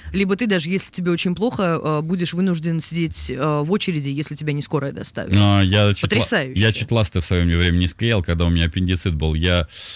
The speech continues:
Speaker 2: а, поехал в больницу, м, а, в-, меня на-, прям вот, ну, я по-, думал, что отра-, отравился,
Speaker 1: Мгм,
Speaker 2: поехал в
Speaker 1: мгм.
Speaker 2: больницу там на, на обследование, а меня скрутило так по-взрослому. Я приехал в больницу,
Speaker 1: Так.
Speaker 2: машину бросил, э, ну и в приёмный покой.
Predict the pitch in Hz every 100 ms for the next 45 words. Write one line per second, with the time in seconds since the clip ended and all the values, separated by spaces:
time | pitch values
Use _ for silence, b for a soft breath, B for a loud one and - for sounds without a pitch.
0 | B B 82 85 80 87 92 90 87 80
1 | 78 95 123 135 - 87 82 80 71 80
2 | 82 69 80 80 80 80 73 82 82 87
3 | 104 98 90 73 90 85 80 - 120 101
4 | 95 95 110 104 - 95 98 117 113 107
5 | 139 190 180 - 107 110 104 107 92 123
6 | 165 180 - 98 87 87 87 90 95 98
7 | - 165 180 123 104 95 110 165 185 -
8 | 127 - 170 139 131 - 117 90 87 90
9 | 113 185 180 175 160 123 107 82 80 -
10 | 208 190 B B B B 113 131 180 170
11 | 101 95 92 127 131 B B B 95 113
12 | 120 180 160 139 139 147 131 107 101 -
13 | 80